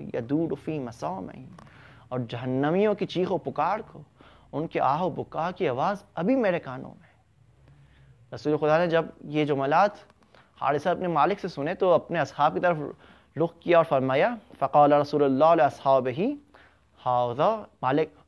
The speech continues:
हारिसा अपने मालिक की तरफ इशारा करते हुए फरमाया, "हाज़ा आब्दुन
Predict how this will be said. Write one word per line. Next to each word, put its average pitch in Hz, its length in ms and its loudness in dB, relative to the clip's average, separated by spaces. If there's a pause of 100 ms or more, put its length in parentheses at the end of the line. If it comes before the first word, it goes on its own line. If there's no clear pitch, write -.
हारिसा 143 360 2
अपने 180 140 -4
मालिक 165 260 0
की 190 60 -2
तरफ 165 180 0
इशारा 147 260 0
करते 143 260 -2
हुए 165 120 0
फरमाया, 147 380 -2 (400)
"हाज़ा 131 580 2 (300)
आब्दुन 233 600 4